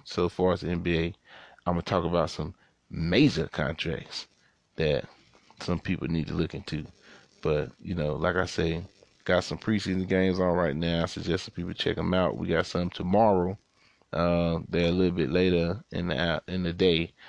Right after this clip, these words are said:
so that's good. So, uh, you got Cavaliers and Knicks at seven thirty,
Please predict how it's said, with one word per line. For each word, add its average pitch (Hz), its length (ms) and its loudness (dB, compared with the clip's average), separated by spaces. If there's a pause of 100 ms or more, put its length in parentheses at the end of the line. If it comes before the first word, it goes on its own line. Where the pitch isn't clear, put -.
(180)
so 78 180 -2
that's 85 220 0
good. 78 440 -4
So, 76 340 -4 (680)
uh, 90 360 2
you 87 160 -2
got 85 260 2
Cavaliers 98 600 2
and 87 100 0
Knicks 98 260 0
at 87 100 2
seven 95 380 0
thirty, 90 460 2